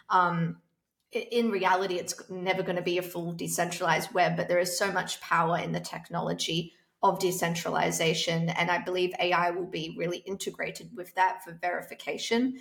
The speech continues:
Um, I'm also really interested in exploring the ethics behind A I and how we program these models and the inherent biases that come with A I. So long story short, to answer your question, yeah, it's a really interesting time to be a human.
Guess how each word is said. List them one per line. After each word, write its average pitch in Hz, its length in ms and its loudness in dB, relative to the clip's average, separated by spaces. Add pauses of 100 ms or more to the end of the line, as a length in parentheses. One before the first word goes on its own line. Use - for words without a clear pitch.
(400)
Um, 170 520 2
I'm 190 160 0
also 196 280 -4
really 180 180 -2
interested 180 500 -2
in 170 160 2
exploring 165 520 -2
the - 180 -8
ethics - 340 -6
behind - 420 -8
A - 160 -2
I 156 240 2
and 156 140 -8
how - 220 -6
we 165 80 -8
program - 520 -8
these - 260 -8
models - 420 -4
and 165 240 -6
the - 140 -8
inherent 165 420 -4
biases - 540 -2
that - 200 -8
come - 380 -6 (120)
with - 300 -10
A 156 140 -6
I. 151 240 -4 (240)
So 226 360 2 (140)
long 285 240 4
story 202 260 -2
short, 190 200 -4
to 175 80 -4
answer 180 180 -4
your 180 100 -4
question, 170 560 -4 (180)
yeah, 185 260 2
it's 190 140 -2
a 196 40 -2
really 190 280 2
interesting 185 520 -4
time 175 300 -2
to 165 100 -8
be 165 140 -2
a 165 40 -4
human. - 420 -16